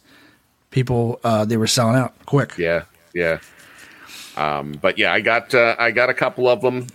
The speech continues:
Speaker 2: and, uh, we are giving them away to you. Um, so this week, and, uh, um, it, it will just be the, uh, the, the commenting throughout next week will be the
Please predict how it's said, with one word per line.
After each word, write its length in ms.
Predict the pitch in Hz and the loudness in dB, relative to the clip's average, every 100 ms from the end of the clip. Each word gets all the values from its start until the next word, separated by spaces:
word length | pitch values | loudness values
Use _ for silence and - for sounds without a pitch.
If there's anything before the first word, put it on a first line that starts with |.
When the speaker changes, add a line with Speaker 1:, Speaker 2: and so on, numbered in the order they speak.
| - | -2
Speaker 2:
and, 340 | 107 104 104 | 0 0 2
uh, 140 | 104 98 | 2 2
we 140 | 110 | -2
are 80 | 104 | -2
giving 400 | 95 113 117 117 | -2 -2 -2 -2
them 220 | 120 123 | -2 -2
away 480 | 123 107 107 104 101 _ - | -4 0 0 0 -4 _ -8
to 160 | 117 | -6
you. 560 | 101 98 110 98 71 69 _ _ - _ - | -4 -4 0 0 0 -8 _ _ -20 _ -2
Um, 880 | 90 87 87 85 82 80 80 78 | 0 0 0 -2 -4 -6 -10 -10
so 480 | - 113 101 95 92 - _ _ _ _ _ | -2 2 4 2 0 -6 _ _ _ _ _
this 440 | 101 113 175 185 165 | -16 0 2 2 -2
week, 440 | 180 185 - - - _ _ _ _ _ _ _ _ _ _ _ _ _ _ _ _ _ _ _ _ _ _ _ _ | -2 -4 -10 -14 -20 _ _ _ _ _ _ _ _ _ _ _ _ _ _ _ _ _ _ _ _ _ _ _ _
and, 600 | 117 117 113 113 110 104 117 | 2 2 2 2 -2 -4 0
uh, 300 | 104 104 - | 2 2 0
um, 520 | 104 101 98 95 92 92 _ _ _ _ _ _ _ _ - | -2 0 -2 -2 -8 -12 _ _ _ _ _ _ _ _ 0
it, 180 | 131 139 | 2 2
it 80 | |
will 120 | 123 117 | 0 0
just 220 | 127 - | -2 -2
be 140 | 120 | -2
the, 320 | 107 110 104 | 0 0 2
uh, 140 | 98 98 | 2 2
the, 180 | 104 101 | 0 -2
the 360 | 107 98 98 - | -2 -2 -2 -4
commenting 440 | 117 120 113 107 | -2 0 -2 -2
throughout 300 | 107 104 104 | 0 0 2
next 260 | 113 110 120 | -2 -2 -4
week 160 | 117 | -2
will 80 | 113 | 0
be 200 | 98 104 | 0 -4
the 200 | 87 101 | -4 -8